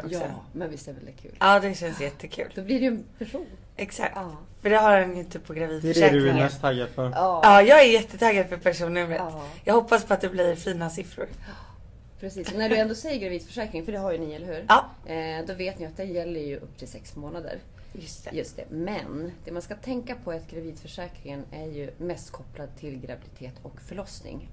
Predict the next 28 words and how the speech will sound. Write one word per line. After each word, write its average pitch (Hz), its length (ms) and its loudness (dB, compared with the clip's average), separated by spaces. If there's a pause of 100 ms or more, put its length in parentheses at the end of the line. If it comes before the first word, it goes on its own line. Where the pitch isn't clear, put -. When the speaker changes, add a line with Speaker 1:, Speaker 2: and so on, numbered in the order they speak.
Speaker 2:
Och 165 80 -8
inte 165 280 -8
samma 185 560 -8
bra 143 260 -8
skydd 139 320 -16
när 135 100 -10
barnet 143 380 -14
väl 160 80 -14
är - 40 -14
fött. - 440 -14 (440)
Så - 140 -18
därför 175 300 -10
så - 120 -18
tycker - 220 -16
jag 147 80 -14
att - 240 -20
man 120 180 -14
ändå 196 360 -12
ska - 120 -18
teckna - 260 -18
en - 60 -16
barnförsäkring - 560 -18 (220)
direkt. 180 200 -8
Speaker 1:
Mm. - 100 -18 (640)
Speaker 2:
Så - 120 -20
att - 100 -20
man 139 160 -4
Speaker 3:
Ja. 147 40 -2